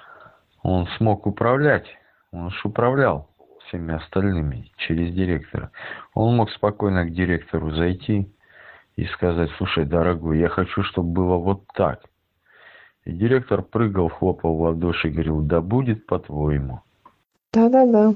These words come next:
Speaker 2: абсолютно верно. И потом вот смотрите, да, что Пиньон понял, что можно иметь такую форму, можно иметь другую форму. То есть эти маски, их можно менять. Вот какую хочешь, такую одеваешь.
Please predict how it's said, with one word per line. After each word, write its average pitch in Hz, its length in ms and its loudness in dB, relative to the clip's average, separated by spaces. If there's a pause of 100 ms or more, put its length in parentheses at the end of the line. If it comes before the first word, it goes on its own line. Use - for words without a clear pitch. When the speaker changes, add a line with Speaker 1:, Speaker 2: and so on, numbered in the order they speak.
(100)
Speaker 2:
абсолютно 226 500 4
верно. 202 360 6 (400)
И 220 80 0
потом 226 320 4
вот 214 100 4
смотрите, 226 540 4
да, 220 220 6
что 190 280 0
Пиньон 190 480 4
понял, 180 560 4
что 180 560 0 (580)
можно 202 560 4 (120)
иметь 196 320 4
такую 214 420 4
форму, 185 640 2
можно 202 380 6
иметь 190 240 6
другую 208 440 6
форму. 180 420 2 (320)
То 220 100 -2
есть - 140 -2
эти 233 200 4
маски, 226 720 4 (340)
их 214 140 -2
можно 226 280 6
менять. 220 720 6
Вот 180 180 2
какую 208 380 2
хочешь, 262 500 0
такую 196 400 2
одеваешь. 190 680 4